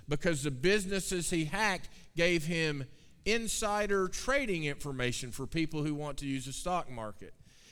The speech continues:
If you want to invest yourself in bounty hunting, the reward for his arrest and conviction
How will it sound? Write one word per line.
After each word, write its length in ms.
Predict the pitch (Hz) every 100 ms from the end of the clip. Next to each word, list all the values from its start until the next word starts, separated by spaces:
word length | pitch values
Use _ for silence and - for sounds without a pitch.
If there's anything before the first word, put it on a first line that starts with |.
| 123
If 180 | 165 156
you 160 | 190 214
want 320 | 214 208 -
to 360 | 180 160 139 123 - - - _ _ _ _ _ _ -
invest 460 | 165 151 202 202 -
yourself 440 | 160 190 170 147
in 140 | 147 131
bounty 320 | 170 202 214
hunting, 460 | 214 226 226 226 214 - - - _ _ _ _ -
the 140 | 151
reward 500 | 151 151 170 180 170
for 220 | - 151
his 240 | 147 185 160
arrest 380 | 156 151 147 147
and 120 | 131
conviction 640 | 139 131 131 - 127